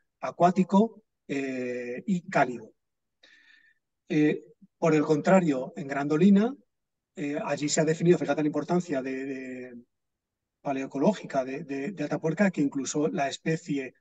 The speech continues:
Ursus dublinensis, una especie de oso, se ha definido allí a partir de los restos de oso encontrados en Grandolina.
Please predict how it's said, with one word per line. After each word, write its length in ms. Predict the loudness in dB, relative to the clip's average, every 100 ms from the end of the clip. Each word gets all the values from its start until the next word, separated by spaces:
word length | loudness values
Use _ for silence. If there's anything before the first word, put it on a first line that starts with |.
| _ 0
Ursus 440 | 2 2 -2 0
dublinensis, 720 | 2 6 8 8 6 2 -2 -2
una 200 | -2 -2
especie 340 | -4 -6 -2
de 100 | 0
oso, 380 | 0 0 -2 -4 _ _
se 140 | -6 0
ha 40 |
definido 420 | 0 2 0 0
allí 240 | 0 -2 -2
a 120 | -8
partir 300 | -6 -6 -4
de 80 | -2
los 140 | -2
restos 340 | -2 -2 -2 -2
de 100 | 0
oso 360 | 0 0 -2 _ _ _ -10
encontrados 680 | -6 -2 -2 -2 0 -2 -2
en 220 | -2 -2
Grandolina. 680 | -2 0 -2 -2 -6 -10